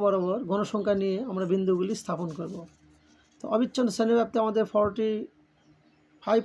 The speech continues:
পয়েন্ট ফাইভ দেওয়া আছে, তখন গণসংখ্যা আমাদের দেওয়া আছে কত? ফাইভ। তো আমরা এই যে মানটা আমরা বসাই দিলাম ফাইভ। আবার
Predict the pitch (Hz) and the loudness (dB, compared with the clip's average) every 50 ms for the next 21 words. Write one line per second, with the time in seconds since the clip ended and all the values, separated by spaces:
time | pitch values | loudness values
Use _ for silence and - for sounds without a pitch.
0 | - - 226 220 214 - 196 214 220 190 180 220 220 220 214 185 254 247 247 220 | 2 0 -2 -2 0 2 2 2 2 4 6 8 8 8 8 6 2 0 0 0
1 | 226 214 180 196 202 180 202 214 202 214 208 208 208 185 196 202 208 190 190 202 | 0 0 0 0 -2 0 -2 -2 -2 -2 -2 -2 -2 0 2 2 2 2 0 -2
2 | 214 208 196 - 240 262 294 302 - _ _ _ _ - - - - - - _ | -4 -6 -4 -4 -2 -2 -2 -4 -6 _ _ _ _ -20 -20 -20 -20 -20 -20 _
3 | _ _ _ _ _ - - - - - 190 190 175 160 131 - - - - - | _ _ _ _ _ -20 -20 -8 -2 2 4 4 4 2 0 -6 -16 -20 -20 -20
4 | - - _ _ _ _ _ _ _ _ _ _ _ _ - - - _ _ _ | -20 -20 _ _ _ _ _ _ _ _ _ _ _ _ -20 -20 -20 _ _ _
5 | _ _ - - - - _ - 208 202 202 202 226 226 247 247 254 208 220 220 | _ _ -20 -20 -20 -16 _ -2 -2 0 2 2 2 4 4 4 2 2 2 2
6 | 202 185 - - _ 240 196 196 196 190 190 202 190 190 185 175 175 - 208 196 | 0 0 -2 -6 _ -6 -4 -4 -2 0 0 0 0 0 -2 -4 -4 -2 -4 -2
7 | 170 185 185 202 233 269 302 - _ _ _ _ _ _ - 180 185 185 175 160 | -2 -2 -2 -2 -2 -4 -6 -10 _ _ _ _ _ _ -6 -2 0 0 0 0
8 | - - _ _ _ _ _ _ _ _ _ _ _ _ _ _ - - 196 190 | -2 -8 _ _ _ _ _ _ _ _ _ _ _ _ _ _ -8 -4 0 2
9 | 190 185 180 | 2 2 0